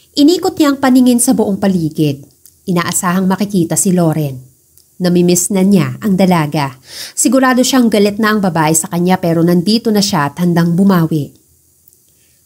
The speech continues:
"Ah, si Loren, nakita mo ba?"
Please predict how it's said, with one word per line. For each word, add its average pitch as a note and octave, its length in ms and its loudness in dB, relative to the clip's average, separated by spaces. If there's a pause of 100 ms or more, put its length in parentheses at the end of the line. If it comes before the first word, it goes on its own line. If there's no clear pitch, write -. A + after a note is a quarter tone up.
(120)
"Ah, F#3+ 320 2
si F#3+ 400 2
Loren, F#3 480 0 (160)
nakita G3+ 400 0
mo G#3+ 80 2
ba?" D#3+ 160 -2